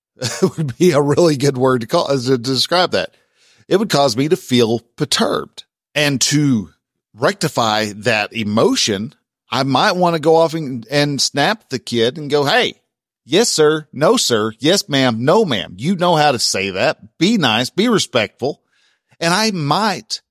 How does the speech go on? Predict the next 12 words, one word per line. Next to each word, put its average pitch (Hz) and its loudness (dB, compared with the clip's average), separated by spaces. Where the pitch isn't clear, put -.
say 240 2
something 107 0
like 92 -4
that 104 -2
because 202 0
I 208 0
had 143 -2
a 160 0
thought - -4
of 123 0
he's 127 0
the, 117 2